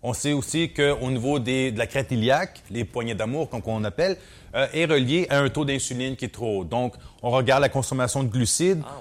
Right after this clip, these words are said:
Speaker 2: wow.
Speaker 1: Si on réduit la consommation de glucides ou si on fait des meilleurs choix de glucides, nous allons améliorer,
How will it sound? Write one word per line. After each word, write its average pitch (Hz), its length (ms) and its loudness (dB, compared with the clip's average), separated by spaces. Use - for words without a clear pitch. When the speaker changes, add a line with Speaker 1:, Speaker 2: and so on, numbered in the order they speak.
Speaker 2:
wow. 101 60 -12
Speaker 1:
Si - 140 -2
on 143 80 4
réduit 127 480 2
la 139 80 4
consommation 127 560 -2
de 113 60 -2
glucides 160 440 0
ou 123 160 -4
si - 100 -6
on 123 120 -4
fait 123 120 -6
des 104 120 -4
meilleurs 104 260 -2
choix 175 300 2
de 180 80 0
glucides, 185 520 0
nous 151 180 2
allons 147 200 6
améliorer, 127 680 2